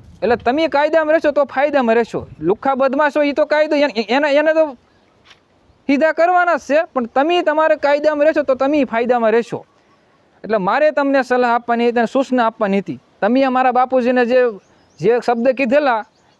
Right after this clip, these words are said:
ઈ બાબત ઉપર, અને ઈ બાબત ઉપર મારા બાપુજી આ લેખિતમાં આપવા ગયેલા અરજી, પણ ઈ પી એસ આઈ સાહેબે લેખિતમાં છવ્વીસ તારીખે આપેલી, પણ છતાં સો મહિના પછી એફ આઈ આર લખાણી. ઈ ભાવનગર આઈ જીમાં ગયેલા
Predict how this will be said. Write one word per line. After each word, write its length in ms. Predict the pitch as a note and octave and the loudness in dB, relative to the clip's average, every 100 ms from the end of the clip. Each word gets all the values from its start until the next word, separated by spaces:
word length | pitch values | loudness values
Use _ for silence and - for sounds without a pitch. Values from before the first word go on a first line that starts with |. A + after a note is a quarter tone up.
| _ | _
ઈ 80 | A#3 | -2
બાબત 340 | A3 A3 G#3 | 0 0 0
ઉપર, 200 | G3 G3+ | 0 0
અને 140 | G#3+ B3+ | -2 0
ઈ 160 | C#4 | 0
બાબત 340 | D4 D4 D4+ D4 | 2 0 0 0
ઉપર 200 | D4 D4 | 0 0
મારા 240 | C4+ D4 | 2 0
બાપુજી 400 | C#4 C#4 D4 C#4 | 0 0 0 0
આ 60 | C#4+ | 0
લેખિતમાં 500 | B3+ B3+ D4 B3+ B3 | 0 0 -2 0 -2
આપવા 300 | B3+ C4 B3+ | 0 0 2
ગયેલા 320 | A#3+ C4+ A#3+ | 2 2 2
અરજી, 340 | A#3 G#3 B3 - _ | 2 -2 -4 -8 _
પણ 120 | A3 | -4
ઈ 160 | A#3 C#4+ | 0 0
પી 160 | B3+ B3+ | 0 0
એસ 160 | B3+ | 2
આઈ 60 | A#3+ | 0
સાહેબે 240 | B3 A#3 | 0 2
લેખિતમાં 480 | A3 B3 D4 C4+ B3 | 2 0 -2 -2 -2
છવ્વીસ 320 | - D4 E4+ | 0 0 2
તારીખે 420 | C#4 C#4 C4 B3+ | 0 0 0 0
આપેલી, 340 | B3 A#3+ C4+ B3 | 0 -2 -2 -2
પણ 100 | A3 | -2
છતાં 340 | - C4 B3 - - - _ _ - | -2 0 -2 -2 -12 -20 _ _ -4
સો 260 | C#4 D#4+ | 2 2
મહિના 240 | D4 C#4+ C4+ | 2 2 0
પછી 200 | B3+ A#3+ | 0 0
એફ 180 | A#3+ | 0
આઈ 40 | B3 | 0
આર 60 | |
લખાણી. 380 | G#3+ A3+ G3+ A#3+ | 0 0 -2 0
ઈ 40 | C4 | 0
ભાવનગર 560 | F3+ A3 B3 B3 B3+ | 0 0 0 0 0
આઈ 200 | A3+ A#3 | 0 0
જીમાં 280 | A3 B3 B3+ | 0 0 0
ગયેલા 420 | A3+ C4+ B3+ A3 | 0 0 0 -4